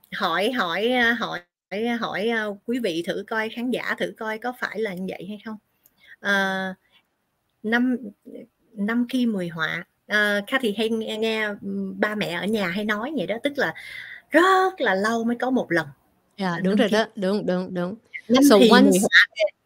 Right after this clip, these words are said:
Speaker 1: Michelle Tạ nói là năm thì mười họa. Dạ.
Speaker 2: Ừ.
Speaker 1: Ừ.
Speaker 2: Năm
Speaker 1: <laughs>
Speaker 2: thọ-
Speaker 1: Năm phở, mười thì.
Speaker 2: Mười thì.
Speaker 1: <laughs>
Speaker 2: Mm. So, uh, enjoy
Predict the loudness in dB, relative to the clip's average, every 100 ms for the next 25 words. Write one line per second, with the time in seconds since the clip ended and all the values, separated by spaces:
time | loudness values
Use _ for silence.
0 | _ 0 2 2 2 2 2 0 4 4
1 | 4 2 2 2 0 0 0 0 -2 -2
2 | -6 -6 -8 -10 _ -10 -10 _ _ _
3 | _ -4 -2 0 -2 -6 -12 _ _ _
4 | -16 -12 -14 -14 _ _ _ _ _ _
5 | _ _ _ _ _ _ _ _ _ _
6 | _ _ _ _ -18 -4 0 2 0 0
7 | 0 2 0 2 0 2 0 2 2 0
8 | -2 -2 -2 0 -2 -4 _ -20 -18 0
9 | 0 2 0 0 -2 -2 -6 _ _ _
10 | _ _ _ _ _ -4 -2 -2 -4 -10
11 | _ _ _ _ _ _ _ _ _ 2
12 | 6 8 8 4 4 6 6 2 -8 _
13 | 6 8 10 12